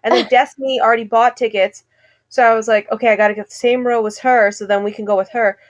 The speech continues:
Speaker 1: So she's in the same row as us, but she's by herself, so she'll just
Speaker 2: Oh.
Speaker 1: move over. But that was my planning.
Speaker 2: Yeah, that was good. You did a good job.
Speaker 1: I know I did.
Speaker 2: That was like,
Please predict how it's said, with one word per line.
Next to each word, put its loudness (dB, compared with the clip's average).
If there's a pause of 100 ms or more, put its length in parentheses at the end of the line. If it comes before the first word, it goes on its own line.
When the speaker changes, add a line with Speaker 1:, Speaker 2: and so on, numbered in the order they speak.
Speaker 1:
So -4
she's -6
in -2
the -2
same -4
row 2
as 0
us, 0
but 0
she's -12
by 4
herself, -4
so -18
she'll -16
just -10
Speaker 2:
Oh. -10
Speaker 1:
move -8
over. -4 (320)
But -8
that 4
was 2
my -2
planning. -8 (240)
Speaker 2:
Yeah, -6
that -6 (100)
was -16
good. -4
You -12
did -8
a -12
good -12
job. -6 (580)
Speaker 1:
I -6
know -6
I -4
did. -6
Speaker 2:
That -8
was -10
like, -4